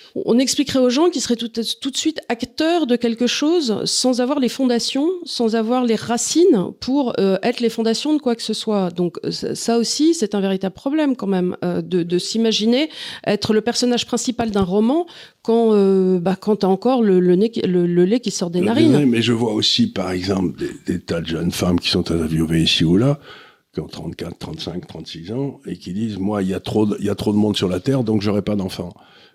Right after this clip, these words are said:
Speaker 2: Euh, c'est vraiment le non sequitur, quoi, parce qu'on sait très bien que dans les quarante ans qui viennent, il va y avoir un effondrement de la population.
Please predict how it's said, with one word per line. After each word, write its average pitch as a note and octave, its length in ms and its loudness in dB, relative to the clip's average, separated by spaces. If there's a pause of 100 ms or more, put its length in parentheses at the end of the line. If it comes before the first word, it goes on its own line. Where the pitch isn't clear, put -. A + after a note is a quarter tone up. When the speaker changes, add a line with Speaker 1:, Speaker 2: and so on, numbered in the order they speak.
(280)
Speaker 2:
Euh, - 120 -12
c'est - 200 -2
vraiment F#2 360 -2
le G#2+ 120 2
non G2 220 2
sequitur, G#2 720 -2
quoi, F2+ 120 -6
parce - 200 -12
qu'on F2+ 180 -6
sait F#2+ 160 -4
très F2+ 220 -4
bien C#3 180 0
que G#2+ 140 -4
dans E2+ 160 -6
les E2+ 120 -8
quarante F2 360 -8
ans E2+ 60 -12
qui - 160 -8
viennent, C#3 180 0
il G2+ 80 0
va F2 80 -2
y F#2 40 -2
avoir F2 140 -6
un E2+ 100 -6
effondrement F2+ 440 -6
de A2+ 40 -4
la G2 60 -6
population. G2 560 -8